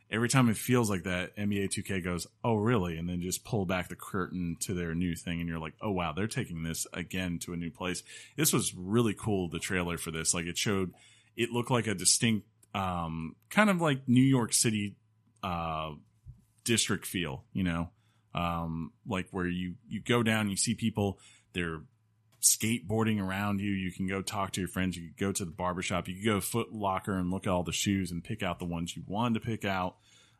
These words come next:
Um, then head over to your courts where everyone's playing so you could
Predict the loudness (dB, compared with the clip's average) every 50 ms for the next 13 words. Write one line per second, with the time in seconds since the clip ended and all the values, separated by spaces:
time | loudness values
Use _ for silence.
0 | _ -2 -2 0 0 0 0 0 -2 -2 -2 -2 0 0 0 0 0 0 0 0
1 | 2 0 0 0 -2 -2 -2 -4 -4 -4 -6 -8 -10 -10 -2 0 2 2 2 2
2 | 0 0 -2 -4 -4 -4 -4 -2 -2 -4 -4 -2 -4 -4 -4 -6 -8 -12 -6 -2
3 | 0 0 0 0 -2 -2 -2 -4 -4 -4 -6 -8 -12